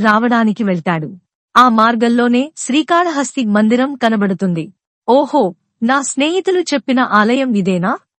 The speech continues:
సరే, ఆ రాయి ఎలా ఉంటుందో చూద్దాం" అని లోపలికి వెళతాడు. ఒక్కసారి ఆ వాయులింగాన్ని తిన్నడు చూడగానే అతని కళ్లలో నుండి అతనికి తెలియకుండానే నీళ్లు కారిపోతాయి.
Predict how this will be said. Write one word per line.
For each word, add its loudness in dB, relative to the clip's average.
సరే, -2
ఆ 4
రాయి 0
ఎలా 2
ఉంటుందో 0
చూద్దాం" -2
అని 2
లోపలికి 0
వెళతాడు. -2
ఒక్కసారి 0
ఆ 4
వాయులింగాన్ని 2
తిన్నడు 2
చూడగానే 0
అతని 2
కళ్లలో 0
నుండి 2
అతనికి 2
తెలియకుండానే 2
నీళ్లు 2
కారిపోతాయి. -2